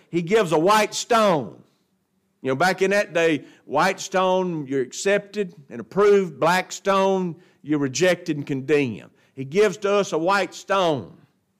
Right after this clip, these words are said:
And in the stone, in that stone that's given to us, a new name written, which no man knoweth,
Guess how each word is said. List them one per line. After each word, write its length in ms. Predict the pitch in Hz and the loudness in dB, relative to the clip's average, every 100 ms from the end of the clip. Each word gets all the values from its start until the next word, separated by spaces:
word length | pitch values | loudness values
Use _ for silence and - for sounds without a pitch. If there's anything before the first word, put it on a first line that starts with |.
| _ _ _ _ _ | _ _ _ _ _
And 140 | - 170 | -2 2
in 140 | 214 | 2
the 80 | 208 | 0
stone, 800 | - - 269 285 254 170 92 - _ _ _ _ _ _ _ - _ _ | -2 0 2 2 2 0 -4 -14 _ _ _ _ _ _ _ -20 _ _
in 160 | 143 175 | -6 -2
that 160 | 220 | -2
stone 520 | - - 262 262 240 196 | -4 -4 0 2 2 0
that's 180 | 165 | -4
given 440 | 185 269 254 160 127 | -4 0 2 0 -6
to 120 | 139 | -4
us, 600 | 156 123 - - _ _ _ _ _ _ _ _ _ _ _ _ _ _ _ _ _ _ _ _ _ _ _ _ _ | -2 -2 -4 -14 _ _ _ _ _ _ _ _ _ _ _ _ _ _ _ _ _ _ _ _ _ _ _ _ _
a 80 | - | -18
new 540 | - 120 135 147 139 131 _ _ _ _ | -10 -6 -4 -6 -8 -12 _ _ _ _
name 760 | - 101 104 98 98 98 95 92 _ _ _ _ _ _ _ _ | -14 -8 -6 -8 -10 -14 -18 -20 _ _ _ _ _ _ _ _
written, 420 | 57 58 - - _ _ _ _ _ _ _ _ _ _ _ _ _ _ _ _ _ _ _ _ _ _ _ _ _ _ _ _ | -18 -16 -18 -20 _ _ _ _ _ _ _ _ _ _ _ _ _ _ _ _ _ _ _ _ _ _ _ _ _ _ _ _
which 260 | 101 101 | -10 -8
no 260 | 104 107 127 | -6 -2 -2
man 480 | 139 123 135 147 127 | -2 -4 -6 -8 -10
knoweth, 460 | 113 90 60 - | -8 -10 -12 -18